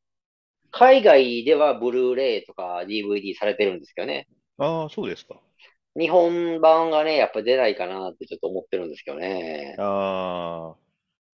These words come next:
Speaker 1: なかなかでもやっぱり、どうなんやろ。今回ちょっとミニシアターで上映するに関しては割と当たっ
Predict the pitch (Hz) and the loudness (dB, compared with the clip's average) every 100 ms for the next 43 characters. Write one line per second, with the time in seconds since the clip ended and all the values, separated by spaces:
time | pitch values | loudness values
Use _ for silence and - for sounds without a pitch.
0 | _ _ _ _ 98 107 127 120 123 120 | _ _ _ _ -4 0 2 4 6 6
1 | 117 101 92 87 - 92 90 87 90 90 | 6 4 2 0 0 0 0 -4 -6 -6
2 | 87 87 - - - - - _ - - | -8 -10 -14 -20 -18 -18 -20 _ -10 -2
3 | 127 113 92 90 101 - - 240 254 170 | 0 0 2 4 2 -2 0 4 6 6
4 | 160 135 214 233 - 214 - 107 98 101 | 4 2 2 0 4 4 6 4 6 2
5 | - _ 123 139 139 - 139 135 123 160 | 0 _ -4 0 0 -2 -8 -12 -4 -2
6 | 143 - 120 110 120 117 117 120 | 0 2 4 4 2 0 -2 -4